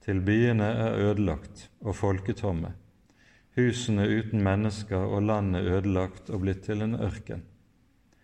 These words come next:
Herren skal drive menneskene langt bort, og tomheten skal bli stor i landet. Og er det ennå en tiendedel igjen i det, så skal også den bli fortært.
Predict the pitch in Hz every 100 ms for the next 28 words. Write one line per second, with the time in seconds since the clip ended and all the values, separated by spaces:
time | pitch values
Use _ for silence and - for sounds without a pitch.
0 | _ _ _ _ 104 110 107 92 92 -
1 | 95 92 98 101 92 90 95 98 - 82
2 | 87 87 92 113 127 123 - - 92 -
3 | - - - _ _ _ _ _ _ 101
4 | - 123 110 82 85 78 98 87 - 95
5 | 92 95 - 110 85 95 87 90 85 76
6 | - - _ _ _ _ _ _ - -
7 | _ - 101 101 113 110 120 113 113 131
8 | 110 87 - 104 107 110 90 82 98 87
9 | 90 - 101 101 117 123 120 113 90 78
10 | - - - _ _ _ _ _ _ _
11 | 110 - 107 104 98 104 95 107 92 80
12 | 85 - - - 87 - - -